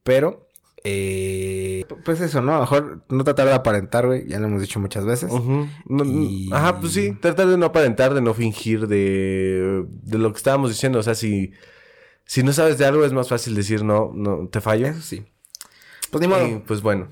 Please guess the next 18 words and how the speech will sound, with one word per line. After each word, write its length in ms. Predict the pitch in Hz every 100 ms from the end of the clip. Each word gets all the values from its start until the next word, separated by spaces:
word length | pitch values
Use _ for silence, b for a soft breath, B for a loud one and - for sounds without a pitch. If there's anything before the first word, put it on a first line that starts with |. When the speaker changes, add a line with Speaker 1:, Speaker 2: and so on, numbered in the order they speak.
| -
Speaker 1:
Ni 120 | 131
hablar. 260 | 127 117 107 - b b b b b
Pues 140 | 151 147
nada, 240 | 190 214
muchísimas 380 | 190 - 180 165
gracias 200 | 151 156
por 140 | 135 120
ver 140 | 156
un 60 | 147
episodio 300 | - 135 135
más 400 | 123 127 - 107
de 160 | 107
Como 360 | 104 110 110 101
Podcast 500 | 131 131 139 131 -
el 160 | 104 110
día 120 | 120
de 80 | 120
hoy. 220 | 135